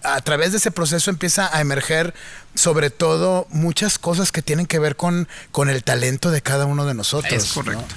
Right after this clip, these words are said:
Speaker 1: ¿no? Ahí es donde realmente puedes observarlo. Platicábamos, eh, justamente como consecuencia del Battle of the Bands, en el caso de, de Pepe y otras,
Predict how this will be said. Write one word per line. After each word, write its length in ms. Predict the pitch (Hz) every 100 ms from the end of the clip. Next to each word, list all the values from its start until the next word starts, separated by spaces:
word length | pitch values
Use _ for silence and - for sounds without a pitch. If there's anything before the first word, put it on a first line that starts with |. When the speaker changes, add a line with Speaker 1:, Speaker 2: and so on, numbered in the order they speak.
| - - -
Speaker 1:
¿no? 60 | -
Ahí 160 | 139
es 220 | 185 190
donde 240 | 202 180 139
realmente 480 | 139 170 170 160 170
puedes 320 | 165 170 170
observarlo. 640 | 165 139 117 175 175 127 - -
Platicábamos, 1040 | - 127 131 - 131 143 160 156 131 - - - -
eh, 300 | 135 131 -
justamente 720 | - 143 - 175 160 156 175
como 360 | 110 151 131 120
consecuencia 520 | 123 120 117 131 165
del 100 | 160
Battle 200 | 147 151
of 100 | 160
the 60 | 143
Bands, 360 | 135 139 139 - - -
en 140 | 131 131
el 100 | 131
caso 320 | 135 131 175
de, 220 | 165 151
de 180 | 131 127
Pepe 520 | - 143 131 160 147
y 100 | 143
otras, 460 | 139 160 165 151